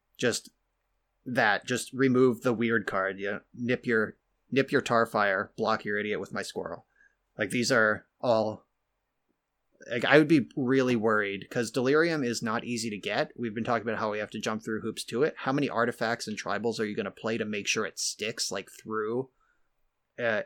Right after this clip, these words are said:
it, some spell? Uh, I don't know. Uh, I, I think that Delirium is gonna be harder to get and keep than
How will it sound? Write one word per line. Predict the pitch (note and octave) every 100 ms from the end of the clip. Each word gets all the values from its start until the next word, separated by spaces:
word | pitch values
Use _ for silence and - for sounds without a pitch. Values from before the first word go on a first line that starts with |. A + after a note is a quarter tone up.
| -
it, | B2 - _ _ -
some | - A#2 G#2
spell? | - G2 G2 C3+ _ -
Uh, | A2 G2 - _ _ _ _ _
I | -
don't | C3
know. | A2+ G2+ -
Uh, | A#2 G#2+ - _ _ _ _ _ _ -
I, | C3 -
I | C3
think | - D#3+ D3+
that | D3
Delirium | A#2 A#2 A#2 A2+ A2 G#2
is | G2+
gonna | A2+ G#2
be | G2+
harder | F#2+ A2 A2 A2
to | - G#2+
get | G2 A2+
and | - G#2+ G#2+
keep | A2+ A#2+ _ _
than | G#2+ G#2+ G#2 G2 G2+